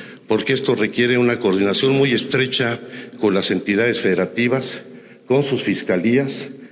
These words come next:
porque la tarea de la búsqueda, la identificación y la aplicación de la justicia no solo co-, corresponde al gobierno federal, sino tenemos que hacer una suma de esfuerzos efectiva.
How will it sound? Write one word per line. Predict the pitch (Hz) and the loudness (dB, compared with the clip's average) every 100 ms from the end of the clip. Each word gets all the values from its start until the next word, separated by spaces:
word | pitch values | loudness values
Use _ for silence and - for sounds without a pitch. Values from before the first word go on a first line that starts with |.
| - - | -20 -6
porque | 101 90 95 | -2 -2 0
la | 95 98 | 0 0
tarea | 104 117 120 | 2 2 2
de | 107 | 2
la | 92 | 2
búsqueda, | 85 107 - 95 65 - - - - - | 2 0 0 -2 -2 -4 -12 -20 -20 -6
la | 90 | 0
identificación | 95 92 92 95 90 87 - 107 104 82 - - - - | 2 2 0 -2 -2 -2 0 2 2 0 -6 -16 -18 -8
y | - | -2
la | 87 | -2
aplicación | 82 82 92 - 110 | -2 -4 -2 0 2
de | 104 | 2
la | 95 | 2
justicia | - 82 - 113 - 120 110 - - - - - | 0 -4 -2 -2 0 0 -2 -8 -16 -18 -18 -6
no | 98 104 | 0 2
solo | 117 107 101 - - | 2 2 0 -2 -4
co-, | 95 | -2
corresponde | 90 87 - 104 101 87 82 - | -2 -2 0 0 2 0 -2 -4
al | 82 | -2
gobierno | 80 87 104 98 | 0 2 2 0
federal, | 82 87 85 95 113 110 - - - | -2 0 2 2 0 -2 -10 -16 -8
sino | - 85 | -6 -2
tenemos | 104 107 | 0 0
que | 117 | 0
hacer | 101 - - 101 101 | -2 -2 0 0 2
una | 98 92 | 2 2
suma | - 101 95 | 0 2 2
de | 85 | 0
esfuerzos | - 98 82 92 - - | 0 0 2 0 -2 -4
efectiva. | - 80 - - 73 - | -4 -4 -6 -6 -6 -8